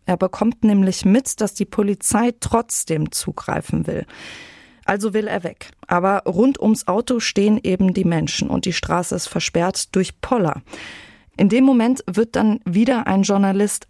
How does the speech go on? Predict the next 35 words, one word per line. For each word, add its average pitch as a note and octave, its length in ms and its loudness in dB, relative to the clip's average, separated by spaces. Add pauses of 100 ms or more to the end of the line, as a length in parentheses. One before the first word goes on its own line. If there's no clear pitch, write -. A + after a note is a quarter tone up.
aktiv - 640 -2
aus E3+ 180 0
seiner F#3 220 2
Beobachterrolle F3 840 -2
rausgeholt. D#3 640 -4 (500)
Der F3+ 100 2
spätere A3 460 0
stellvertretende G3 720 0
Chefredakteur F3+ 720 -2
des E3+ 160 -4
Kölner E3+ 320 0
Express, - 580 -4 (140)
Udo F3+ 240 2
Röbel. D#3+ 480 -2 (180)
Der G3 200 2
soll A3+ 200 0
helfen, G3 460 2
dass F#3 160 -4
die F#3+ 100 -4
Pöller F#3 340 0
weggeschafft - 600 -6
werden. D3+ 340 -2 (580)
Das G3+ 140 0
macht A3+ 300 0
Udo E3 180 -6
Röbel D#3+ 340 0
dann E3 240 -2
auch G#3+ 220 0 (380)
und - 240 0
er F#3+ 60 0
hält F#3 240 -2
die G3 60 2
Menschen E3+ 380 0
auf - 240 -8
Abstand. - 540 -6